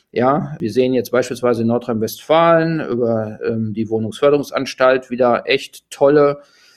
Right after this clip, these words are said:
Fördermöglichkeiten für junge Familien, die dann wirklich einen hohen Kreditbetrag, ähm, zu null Komma fünf Prozent Zinsen mit noch einer Verwaltungskostenpauschale von null Komma fünf Prozent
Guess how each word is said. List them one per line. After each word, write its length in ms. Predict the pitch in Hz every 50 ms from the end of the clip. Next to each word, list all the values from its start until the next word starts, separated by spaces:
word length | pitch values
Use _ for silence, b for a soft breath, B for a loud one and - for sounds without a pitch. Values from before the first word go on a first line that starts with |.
| b b
Fördermöglichkeiten 1040 | - - - 139 143 143 139 135 139 143 - - - - - - 127 139 - - 117
für 140 | - - 120
junge 240 | 120 131 139 139 127
Familien, 440 | - 127 120 117 123 123 151 147 123
die 100 | 123 123
dann 200 | 127 120 117 120
wirklich 320 | 135 135 143 123 - 139
einen 160 | 123 120 110
hohen 220 | 101 120 131 143 143
Kreditbetrag, 1000 | - 110 110 127 - - 135 - - - - 120 120 127 127 - - - - -
ähm, 600 | 107 104 104 107 110 113 113 110 120 190 190 -
zu 140 | 113 - 113
null 160 | 107 113 131
Komma 260 | 127 - 131 120 117 113
fünf 300 | - - 139 139 - -
Prozent 340 | 123 117 - - 110 113
Zinsen 360 | - - 151 160 151 131 139 131
mit 120 | 127 -
noch 140 | - 120 110
einer 140 | 113 113 113
Verwaltungskostenpauschale 1120 | - 113 113 131 151 - 143 - - - 139 - - 127 - 127 123 - - 120 117 127
von 180 | 120 - 113 113
null 140 | 117 123 123
Komma 240 | - 123 120 120 113
fünf 340 | 117 - 127 123 - _
Prozent 520 | - 113 - - - 117 120 127 127 -